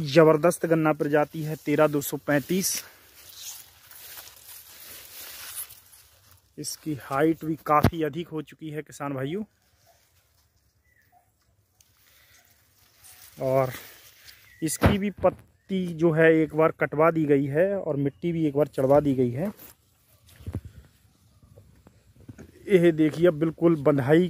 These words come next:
की स्टेज में ये आ चुकी है गन्ना प्र-, प्रजाति। यह देखिए,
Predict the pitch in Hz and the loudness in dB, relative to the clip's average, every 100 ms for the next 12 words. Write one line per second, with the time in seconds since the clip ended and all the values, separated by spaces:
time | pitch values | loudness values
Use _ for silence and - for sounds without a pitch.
0 | - 170 165 - 165 170 160 165 165 156 | -4 -6 -6 -4 0 2 2 2 6 6
1 | 156 170 160 156 147 156 143 143 139 - | 6 2 -6 -8 -2 0 0 -2 -4 -6
2 | 285 254 180 - - 185 175 170 - 277 | -10 -8 -10 -10 0 4 6 4 2 -4
3 | - _ _ _ _ _ _ _ _ - | -6 _ _ _ _ _ _ _ _ -20
4 | - - - - - - - - - - | -12 -12 -12 -8 -6 -6 -14 -20 -20 -20
5 | - - - - - - - - - - | -20 -20 -18 -18 -18 -20 -16 -14 -14 -12
6 | - - - - - - - 147 139 147 | -12 -12 -18 -16 -16 -14 -12 -6 -2 -2
7 | 135 - 156 175 | 0 0 0 -2